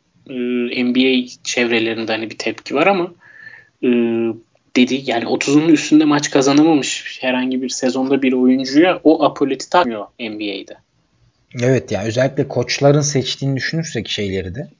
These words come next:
Speaker 2: e, yedekleri de ciddi bir hani defo olarak görünüyor bu.
Speaker 1: Hı hı. Yani ki öyle bence yani ki, daha doğrusu şöyle, All-Star açısından çok önem verdiğim bir şey değil de All-Star olması olmaması bir oyuncunun.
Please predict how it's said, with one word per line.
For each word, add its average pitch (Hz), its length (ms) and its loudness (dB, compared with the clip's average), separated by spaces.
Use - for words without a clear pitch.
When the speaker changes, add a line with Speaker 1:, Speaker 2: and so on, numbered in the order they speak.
Speaker 2:
e, 98 80 -8
yedekleri 98 800 -4
de 165 200 -2
ciddi 123 440 2
bir 175 280 4
hani 117 260 -4
defo 117 240 0
olarak 107 580 -2
görünüyor 117 460 0
bu. - 120 -12
Speaker 1:
Hı 143 60 -2
hı. 127 340 -4
Yani 127 280 0
ki 185 260 -2
öyle 190 260 2
bence 117 240 -2
yani 117 400 -6
ki, - 200 -18
daha 143 140 4
doğrusu 165 280 -2
şöyle, 143 300 -2
All-Star 156 420 0
açısından 147 460 -2
çok 151 220 -6
önem 147 340 -2
verdiğim 139 420 -2
bir 143 60 -6
şey 135 180 -2
değil 165 180 2
de 123 40 -2
All-Star 113 380 -6
olması 120 400 -6
olmaması 113 500 -8
bir 120 60 -2
oyuncunun. 123 480 -4